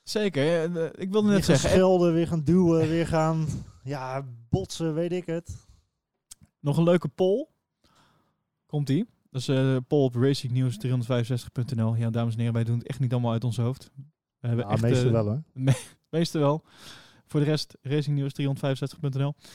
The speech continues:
Speaker 1: Is geen sponsor. We kennen de mensen niet, maar we vinden het gewoon, eh, ze maken echt hele goede artikelen, moet ik zeggen.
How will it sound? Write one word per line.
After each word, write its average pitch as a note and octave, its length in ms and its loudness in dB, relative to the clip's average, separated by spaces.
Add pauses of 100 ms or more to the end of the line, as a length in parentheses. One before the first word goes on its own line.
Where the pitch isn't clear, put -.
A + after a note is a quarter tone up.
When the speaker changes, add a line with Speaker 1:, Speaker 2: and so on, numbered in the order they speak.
(840)
Speaker 1:
Is - 140 -10
geen F#3 180 2
sponsor. D#3+ 420 2 (200)
We C#3+ 80 -14
kennen D#3 240 0
de D3 60 2
mensen C#3+ 260 0
niet, C3 240 -6
maar B2 200 -4
we A2+ 80 -4
vinden A#2+ 180 -2
het - 100 -8
gewoon, A2+ 180 -2 (100)
eh, A2 60 -6 (220)
ze - 120 -14
maken C#3+ 360 0
echt C#3 180 -6
hele B2+ 180 -4
goede A#2+ 180 -4
artikelen, A#2 400 -8
moet B2 120 -16
ik - 60 -16
zeggen. A#2+ 240 -14